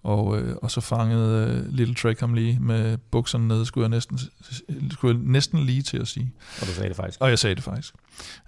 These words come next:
Speaker 1: Øh, så har jeg faktisk Tim Wellens.
Speaker 2: Ja.
Speaker 1: Og, øh, det er fordi, jeg mener, han kørte top fem sidste år, og, øh, nu er Pogacar ikke med, og jeg synes egentlig, han har set, set ret godt ud i, i foråret. Så hvis man skulle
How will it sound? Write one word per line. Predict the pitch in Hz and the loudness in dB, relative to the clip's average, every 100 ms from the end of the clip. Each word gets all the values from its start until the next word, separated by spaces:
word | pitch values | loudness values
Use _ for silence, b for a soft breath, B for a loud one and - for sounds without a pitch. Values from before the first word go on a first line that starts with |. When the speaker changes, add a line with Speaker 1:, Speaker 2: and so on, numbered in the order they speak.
| B | B
Speaker 1:
Øh, | 127 117 117 | 0 2 2
så | - | 2
har | 151 202 | 2 -2
jeg | 190 | 0
faktisk | 175 175 | 2 2
Tim | - 160 | 4 6
Wellens. | 123 120 170 196 - - - - | 8 8 6 4 0 -8 -8 -4
Speaker 2:
Ja. | 233 - _ _ - | -4 -4 _ _ -4
Speaker 1:
Og, | 120 120 120 117 117 | 2 2 4 4 2
øh, | 120 | 2
det | 160 | 0
er | |
fordi, | 165 165 - 175 208 | 0 -4 -2 -2 0
jeg | 151 | 0
mener, | 165 | 2
han | 151 143 | 2 2
kørte | 135 - | 0 0
top | - - - | -2 -2 -2
fem | 151 - - | -4 -4 -8
sidste | - - 165 160 - - | -4 2 2 2 0 -4
år, | 123 123 - _ - | -2 -4 -6 _ 4
og, | 117 131 156 - _ _ _ - | 6 6 2 -6 _ _ _ -4
øh, | 113 110 | -2 0
nu | 131 127 | 0 0
er | |
Pogacar | 120 117 117 117 131 | 0 2 2 2 2
ikke | 120 110 | 0 2
med, | 110 | 2
og | 120 127 | 2 0
jeg | 123 | -2
synes | 123 123 | 0 0
egentlig, | 131 123 | 0 0
han | 120 | 0
har | 123 | -2
set, | - 113 - | -2 -2 -4
set | - 123 123 | -8 -6 -4
ret | 113 113 | -4 -4
godt | 127 120 | -2 0
ud | 120 143 | 0 0
i, | 120 107 B B B B B | -2 -4 B B B B B
i | 110 | -2
foråret. | 113 113 123 127 | 0 0 0 -4
Så | - 127 113 113 | -4 -2 0 0
hvis | 113 107 | -2 -2
man | 123 | -2
skulle | - 123 | -2 -2